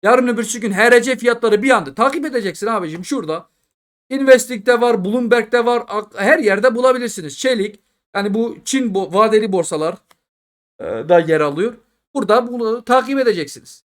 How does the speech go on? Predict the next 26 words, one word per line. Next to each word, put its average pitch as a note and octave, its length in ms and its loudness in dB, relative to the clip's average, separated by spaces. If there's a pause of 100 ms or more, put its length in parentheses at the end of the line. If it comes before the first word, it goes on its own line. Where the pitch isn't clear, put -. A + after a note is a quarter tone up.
Genel A#3+ 260 2
itibariyle D#3 600 -4 (420)
çelik A#3 440 0 (460)
sektörüne A3+ 500 2
bakacaksın. G3+ 520 -2
Burada G#3+ 460 -4
teknik G3+ 320 -6
görüntüye G#3+ 420 -2
baktığımızda G3 560 -4
hareketli G#3+ 400 -2
ortalamaların G3 640 -4
tamamı G3 360 -4
sat G3 280 -6
vermiş. F#3+ 360 -10 (360)
Teknik A3+ 440 0
indikatörler G#3+ 720 -2
sat F#3 380 -6
vermiş. G#3 480 -6
Özet A#3 320 2
olarak G3 400 -4
güçlü G#3+ 320 -10
sat, D3+ 340 -8
güçlü G3+ 300 -12
sat, G#3+ 300 -8
güçlü G3 280 -14
sat. F2+ 180 -16